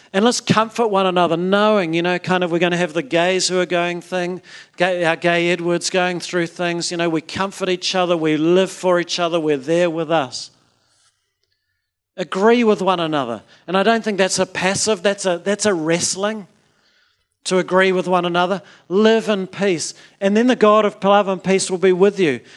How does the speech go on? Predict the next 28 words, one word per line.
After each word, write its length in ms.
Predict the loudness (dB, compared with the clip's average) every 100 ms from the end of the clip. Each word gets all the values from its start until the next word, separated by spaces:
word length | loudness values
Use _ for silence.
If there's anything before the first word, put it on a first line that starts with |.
| -10
Greet 280 | 0 2 4
one 220 | 2 2
another 300 | 2 2 4
with 120 | 4
a 40 | 4
holy 240 | 2 0
kiss. 260 | -2 -2 -2
It's 120 | -2
like 140 | -4
a 40 | -6
family 500 | -8 -4 -2 -4 -4
kiss. 380 | -4 -6 -4 -4
The, 240 | -4 -6 -10 -4
we 180 | 2 4
are 320 | 4 2 -2 -8 _ _
together. 520 | -10 0 2 2 0
We 300 | 0 2 4
are 360 | 4 2 0 -4 _ -4
one. 360 | 0 2 2
We 180 | 2 2
are 160 | 2 0 -6
called 380 | 0 2 2 -2
together. 440 | -8 -2 -2 0 -4
It's 160 | -6
just 240 | -8 -8 -8
this 220 | -12 -8
wonderful 420 | -8 -8 -12 -14
thing. 360 | -12 -14 -16